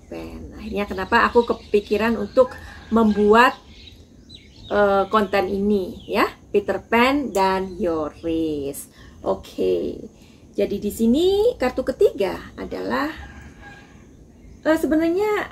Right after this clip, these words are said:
ada banyak ketidakadilan atau hal-hal yang cukup dirasakan oleh Yoris yang memang dia rasakan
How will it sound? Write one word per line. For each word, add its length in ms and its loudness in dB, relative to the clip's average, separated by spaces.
ada 560 4
banyak 400 4
ketidakadilan 1160 0
atau 880 2
hal-hal 560 4
yang 260 2
cukup 480 -4
dirasakan 720 0
oleh 280 -2
Yoris 800 -6
yang 320 4
memang 440 2
dia 160 4
rasakan 1040 -10